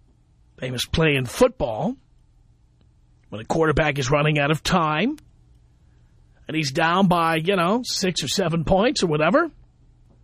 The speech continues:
And, uh, with the clock against him, and with the field position against him, he lets loose a bomb that goes all the way downfield. It's called the Hail Mary 'cause you're praying the other guy's gonna catch it.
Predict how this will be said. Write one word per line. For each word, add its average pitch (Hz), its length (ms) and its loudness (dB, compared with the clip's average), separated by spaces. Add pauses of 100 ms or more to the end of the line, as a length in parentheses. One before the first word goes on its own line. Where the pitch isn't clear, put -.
(920)
And, 170 420 -4
uh, 170 300 2 (1300)
with 151 120 -6
the 151 80 -4
clock 214 340 2
against 202 400 0
him, 330 180 0 (880)
and 160 140 -4
with 175 120 -2
the 151 80 -6
field 208 260 2
position 196 380 2
against 180 360 0
him, 349 140 4 (1400)
he - 180 -12
lets 214 300 0
loose 196 240 4
a 185 60 -2
bomb 202 480 0
that 139 120 -4
goes 170 360 4
all 220 360 6
the 247 60 6
way 226 180 4
downfield. 190 680 0
It's 156 100 -4
called 262 240 2
the 180 80 -2
Hail 196 160 2
Mary 180 220 2
'cause 170 160 0
you're 180 100 4
praying 214 380 0
the 175 100 4
other 170 140 2
guy's 160 260 2
gonna 160 220 0
catch - 340 0
it. - 140 -14